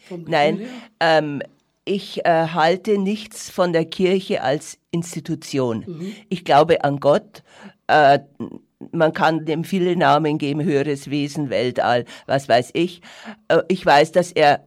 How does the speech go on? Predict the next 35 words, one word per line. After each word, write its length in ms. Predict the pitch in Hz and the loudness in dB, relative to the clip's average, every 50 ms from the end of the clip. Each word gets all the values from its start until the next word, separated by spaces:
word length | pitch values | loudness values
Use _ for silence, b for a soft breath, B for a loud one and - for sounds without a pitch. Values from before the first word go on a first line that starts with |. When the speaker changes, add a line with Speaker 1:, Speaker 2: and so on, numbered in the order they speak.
| _ | _
Speaker 2:
alle 280 | - 139 147 165 185 202 | 2 2 4 4 2 2
Menschen 500 | 190 143 147 156 151 - - 180 165 165 | 2 0 0 0 -2 -4 -4 -6 -6 -4
gut 280 | 165 170 180 175 - - | -6 -6 -8 -8 -8 -8
beschützt 520 | 165 165 165 - 151 143 143 - - - | -8 -6 -4 -4 -4 -6 -6 -6 -8 -6
und 100 | 160 147 | -6 -4
für 140 | - 135 - | -4 -4 -2
alle 220 | - 131 151 165 | 0 0 0 0
Menschen 380 | 156 139 143 156 151 - 180 156 | 0 0 0 -2 -2 -4 -6 -6
das 160 | 143 139 - | -6 -10 -4
Beste 440 | - 113 131 139 - - - 127 117 | -2 -2 -2 -2 -4 -6 -8 -4 -2
will. 380 | 131 131 127 139 160 185 214 - b b b b b b b b b b b b b b _ | -2 -2 0 -2 -4 -6 -8 -12 b b b b b b b b b b b b b b _
Und 300 | - 165 175 175 175 - | 2 4 4 2 0 -4
ich 160 | 190 185 - - | -6 -8 -8 -10
spreche 380 | - - 156 156 170 170 - - | -8 -4 -4 -2 -2 -4 -6 -8
das 180 | 180 170 - | -8 -8 -4
alles, 440 | - 139 151 147 156 170 180 175 - | -2 -2 0 0 0 -4 -6 -6 -4
wenn 160 | 165 156 156 | -4 -4 -4
ich 140 | 151 - - | -6 -6 -6
Entscheidungen 640 | 156 160 - 160 135 143 139 135 143 147 131 131 | -6 -4 0 2 2 2 2 2 -2 -2 -4 -4
treffe, 340 | - 143 127 131 127 - - | -4 -4 -6 -6 -6 -6 -8
mit 180 | 143 139 135 - | -8 -8 -6 -6
ihm 120 | - 139 | -8 -8
persönlich 680 | 143 139 127 131 - 135 123 127 139 135 143 143 - - | -6 -8 -10 -8 -6 -6 -6 -6 -6 -8 -10 -12 -8 -6
ab. 260 | 117 104 - _ - B B B B B B B B B B B B _ - | -6 -6 -6 _ -16 B B B B B B B B B B B B _ 0
Und 260 | 156 170 170 170 - | 0 2 0 -2 -6
ich 260 | 175 - - - _ _ | -10 -12 -12 -18 _ _
bekomme 340 | - 175 175 - - 160 160 - | -8 -6 0 0 2 2 2 0
immer 200 | 143 143 143 156 | 0 2 2 2
eine 200 | 170 156 - - | 2 2 2 2
Antwort. 680 | 104 123 131 143 143 151 139 117 120 123 - - - b b b b b b b b _ _ | 2 2 0 -2 -2 -2 -2 -2 -2 -2 -6 -14 -20 b b b b b b b b _ _
Und 260 | - 151 156 156 - - | 0 0 0 0 -2 -6
ich 180 | 175 170 - | -6 -4 -2
habe 160 | 185 147 - | -2 -2 -2
für 140 | - - 170 | -2 -4 -2
meine 540 | 165 160 135 135 147 147 147 147 139 139 | 0 0 0 0 0 0 -2 -2 -2 -4